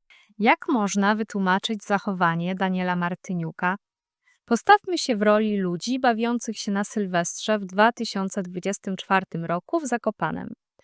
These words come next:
Czekali na tą zabawę cały rok, przygotowywali się do niej. Wydali naprawdę dużo pieniędzy za pobyt w tym hotelu. A co otrzymali?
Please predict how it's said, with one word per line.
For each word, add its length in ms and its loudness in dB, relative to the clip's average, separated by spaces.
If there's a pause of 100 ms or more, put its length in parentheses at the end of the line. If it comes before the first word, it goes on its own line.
(300)
Czekali 380 2
na 120 0
tą 180 2
zabawę 540 0
cały 360 -2
rok, 440 -2
przygotowywali 880 0
się 220 -10
do 160 -4
niej. 220 -6 (360)
Wydali 480 4
naprawdę 760 2
dużo 300 -2
pieniędzy 920 -2
za 180 0
pobyt 360 -2
w 80 -20
tym 180 -4
hotelu. 540 -2 (380)
A 140 -2
co 200 0
otrzymali? 720 0